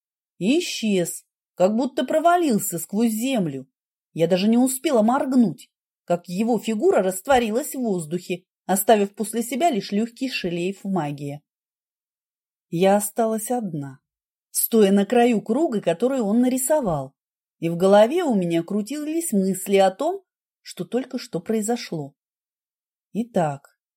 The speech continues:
я познакомилась с местным правителем, если его можно так назвать,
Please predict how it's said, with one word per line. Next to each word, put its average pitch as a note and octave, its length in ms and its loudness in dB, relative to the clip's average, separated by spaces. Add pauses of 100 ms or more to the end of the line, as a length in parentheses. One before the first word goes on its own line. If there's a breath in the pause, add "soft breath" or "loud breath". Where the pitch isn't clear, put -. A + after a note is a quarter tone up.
(300)
я E3 260 0
познакомилась G3+ 960 -2
с - 20 -10
местным F3 480 -2
правителем, D3+ 800 -4 (360)
если E3 260 -2
его G3+ 200 4
можно F3 300 2
так F3 180 -4
назвать, G3 600 -4